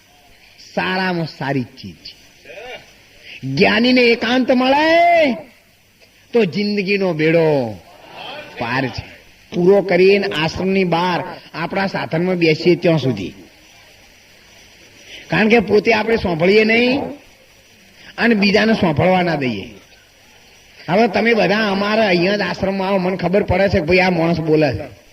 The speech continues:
પણ જો હું એને કંઈ કહું તો પાછા માંથી કેટલાય માણસ ઉગી લ્યો,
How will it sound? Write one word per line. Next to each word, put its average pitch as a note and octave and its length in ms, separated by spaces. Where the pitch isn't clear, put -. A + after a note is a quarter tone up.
પણ G#3+ 220
જો G#3+ 200
હું A3+ 180
એને A3+ 180
કંઈ G#3+ 220
કહું F#3+ 640
તો G3+ 100
પાછા G#3 240
માંથી F#3+ 280
કેટલાય G3+ 320
માણસ F#3+ 320
ઉગી F3 180
લ્યો, D3+ 320